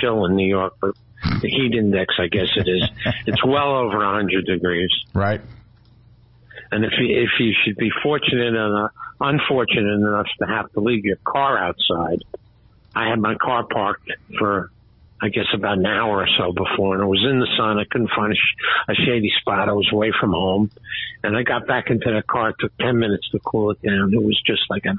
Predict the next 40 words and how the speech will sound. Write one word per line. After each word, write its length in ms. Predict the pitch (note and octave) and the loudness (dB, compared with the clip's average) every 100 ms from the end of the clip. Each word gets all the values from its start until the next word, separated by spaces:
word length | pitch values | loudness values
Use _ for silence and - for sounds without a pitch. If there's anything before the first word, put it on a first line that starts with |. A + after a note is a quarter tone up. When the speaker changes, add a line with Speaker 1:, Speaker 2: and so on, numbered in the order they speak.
| - | -2
Speaker 1:
oven. 380 | D#3 A2+ - - - - A2 | -2 -2 -8 -14 -20 -6 0
Speaker 2:
Right. 260 | A#2+ B2 - - - - - - - - - - - - - - | 0 0 -6 -18 -20 -20 -20 -20 -20 -20 -20 -20 -20 -20 -20 -6
Speaker 1:
Nothing 340 | D3 D#3 - B2+ | -2 0 0 0
compared 380 | C3 G#2+ C3 A#2+ | 0 0 -2 0
to 80 | A#2+ | 0
Las 220 | A2+ G#2 - | 0 0 0
Vegas 320 | A#2+ A2 F#2 F2+ | 0 0 0 0
right 200 | F#2+ F#2 | -2 -2
now 300 | F2+ F#2 F#2 - - | 0 0 -2 -4 -6
and, 420 | - - - - | -4 -4 -6 -8
and 140 | - F#2+ - | -4 -2 0
Phoenix. 380 | A#2 A2+ F#2 - - | 0 0 0 0 0
Uh, 240 | - A2 - | 0 -2 -2
they're 200 | A2+ A2+ | 0 0
really 280 | A#2+ B2 - | 0 0 0
suffering. 400 | - - - - - - - - - - - - - - - - - - - | -2 -4 -4 -6 -14 -20 -20 -20 -20 -20 -20 -20 -20 -20 -20 -20 -18 -12 -6
Speaker 2:
Well, 100 | - | -2
how 180 | A#2 D3+ | 0 2
hot 220 | C3+ D3+ | 2 2
is 100 | C3+ | 2
it 100 | A#2+ | 2
getting 220 | A#2 A#2 G#2 | 2 2 2
in 120 | G2 | 2
Vegas 340 | G#2+ G#2 C#2 | 2 0 0
right 120 | C#2 C#2 | -2 -2
now? 180 | C2 - - - _ - - - C3+ | -2 -6 -16 -20 _ -20 -20 -10 -2
Speaker 1:
Oh, 180 | C#3 | 0
I, 160 | B2 C3+ | 2 2
a 180 | A#2+ G2+ | 2 2
hundred 460 | E2+ G#2+ A2+ G#2 G2 | 2 2 2 2 2
eighteen 520 | G#2 G2 B2 A2+ A2+ | 0 0 0 0 0
or 80 | F2+ C3 | 0 0
some 160 | G#2+ | 2
ridiculous 640 | G2+ F2+ - G2+ A2+ F#2+ - - | 0 0 -2 -2 -2 -2 -2 0
thing. 260 | G2+ A2 G2+ - | 0 0 -2 -4
Speaker 2:
Oh, 40 | - - | -4 -2
wow. 100 | - | 0
Speaker 1:
One 100 | A2 | 2
of 60 | A2 | 2
my 140 | G2+ | 0